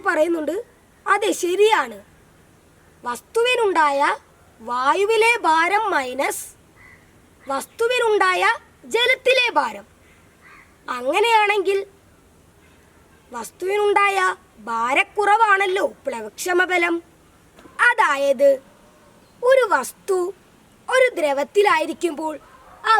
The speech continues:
വസ്തുവിൻ്റെ പ്ലവക്ഷമബലം കണ്ടുപിടിക്കാൻ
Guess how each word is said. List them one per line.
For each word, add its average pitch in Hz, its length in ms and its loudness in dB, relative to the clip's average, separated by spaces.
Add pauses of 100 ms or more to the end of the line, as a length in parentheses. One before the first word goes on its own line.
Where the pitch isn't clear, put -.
വസ്തുവിൻ്റെ 403 680 0 (520)
പ്ലവക്ഷമബലം 494 880 0 (120)
കണ്ടുപിടിക്കാൻ 294 720 -4